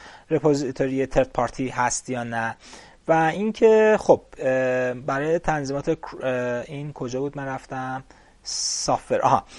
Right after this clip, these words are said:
اه، اینجا سرویس هایی که موقعی که دیوایس بوت می‌شه اینیبل هست و می‌تونیم ببینیم، اگه لازم باشه چیزی رو می‌تونیم استارت، استاپ یا دیسیبل بکنیم یا اینیبل بکنیم.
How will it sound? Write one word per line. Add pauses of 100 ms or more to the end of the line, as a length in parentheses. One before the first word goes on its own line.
(240)
اه،
اینجا
سرویس
هایی
که
موقعی
که (300)
دیوایس
بوت
می‌شه
اینیبل
هست
و
می‌تونیم
ببینیم،
اگه
لازم
باشه
چیزی
رو
می‌تونیم
استارت،
استاپ
یا
دیسیبل
بکنیم
یا
اینیبل
بکنیم.